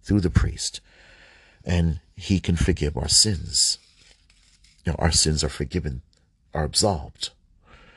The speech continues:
Be glad in the Lord and rejoice, you just. Exult, you upright of heart. So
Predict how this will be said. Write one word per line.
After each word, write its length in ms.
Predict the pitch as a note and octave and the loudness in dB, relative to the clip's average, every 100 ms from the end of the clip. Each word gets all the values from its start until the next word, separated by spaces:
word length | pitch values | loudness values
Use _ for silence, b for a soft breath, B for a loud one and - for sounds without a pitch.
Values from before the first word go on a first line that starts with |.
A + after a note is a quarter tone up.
| b b b _ | b b b _
Be 100 | F#2 | -2
glad 480 | - G2+ G#2+ G2+ D2+ | 2 4 4 4 2
in 120 | F2+ | 0
the 60 | E2 | 0
Lord 360 | E2 F2 E2 | 2 2 2
and 120 | D2+ | 0
rejoice, 560 | D2+ D#2+ - F2 E2 - | -2 -2 2 2 2 -2
you 100 | C#2 | -6
just. 520 | - D#2 C#2+ - - - | -2 -2 0 0 -2 -4
Exult, 580 | D#2 - - F#2 E2+ - | -6 2 4 4 2 -2
you 240 | D2 E2+ - | -4 -4 -2
upright 420 | E2 - - D2+ | -4 -4 -6 -6
of 100 | D2 | -10
heart. 420 | - B1+ A#1+ - B B B B B B B B B B B B - _ - - | -12 -12 -10 -12 B B B B B B B B B B B B -20 _ -20 -2
So 380 | - A2+ F#2 | 4 4 4